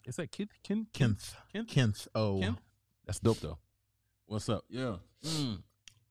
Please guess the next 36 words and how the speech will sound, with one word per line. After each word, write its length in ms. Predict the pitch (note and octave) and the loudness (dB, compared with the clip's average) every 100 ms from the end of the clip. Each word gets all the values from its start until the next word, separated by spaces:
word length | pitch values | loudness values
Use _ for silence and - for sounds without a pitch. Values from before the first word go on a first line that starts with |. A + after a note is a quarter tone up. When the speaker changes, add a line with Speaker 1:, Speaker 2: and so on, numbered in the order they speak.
| _ - - | _ -16 -6
Speaker 1:
Before 260 | C#3+ C3+ E3+ | 6 10 10
we 80 | E3+ | 10
start, 360 | - D#3+ A2+ - - _ _ _ _ _ - - | 8 8 6 2 -18 _ _ _ _ _ -12 -8
Speaker 2:
What's 160 | F#2+ | -4
up? 80 | - | 2
Speaker 1:
I 60 | A#2 | 2
just 160 | B2 | 4
wanna 160 | C#3+ C#3 | 4 4
say, 260 | - D3+ | 6 6
man, 280 | B2+ B2 B2 | 8 8 8
like, 140 | A#2 G2 | 6 4
like 260 | D#2+ F2 - | -2 -6 -6
every, 260 | F#2+ A2 A#2 | -2 2 4
the 100 | B2 | 4
tradition 500 | - C3+ C#3 C3+ C#3 | 4 6 6 8 6
of 60 | C3+ | 8
every 200 | D3+ E3 | 8 6
show, 360 | G#3 E3+ F#2+ - - - - | 8 8 6 2 -12 -20 2
we 60 | G#2 | 4
appreciate 440 | - C3+ - C3+ | 8 8 8 4
you 60 | B2 | 4
guys 240 | B2 B2+ B2+ | 6 6 6
for 60 | |
coming 280 | A#2 C3 B2+ | 4 6 8
in 240 | B2+ B2 A2+ | 8 6 6
Speaker 2:
Absolutely. 340 | F#2+ G2+ G2+ | 4 4 4
Speaker 1:
and 100 | G2 | 6
kicking 200 | - C#3+ | 4 4
it 20 | |
with 80 | C3 | 4
the 60 | A#2+ | 4
brothers, 320 | C#3 C#3 C3 | 4 4 2
some, 220 | - A#2+ | -2 0
some 20 | |
Speaker 2:
Absolutely. 240 | A#2 - A#2+ | 2 4 6
Speaker 1:
brothers. 520 | C#3+ D3 C#3+ - - | 6 6 4 -2 -10